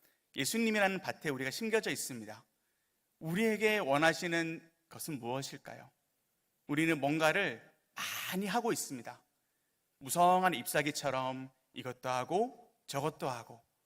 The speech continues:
또 우리의 삶 가운데서도 많은 잎사귀를 보이면서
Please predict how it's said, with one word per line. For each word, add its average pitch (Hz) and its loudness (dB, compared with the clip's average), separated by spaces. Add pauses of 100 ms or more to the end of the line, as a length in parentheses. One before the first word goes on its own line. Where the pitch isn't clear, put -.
(400)
또 151 -2
우리의 175 8
삶 233 0
가운데서도 165 2 (300)
많은 156 2
잎사귀를 170 4
보이면서 139 -2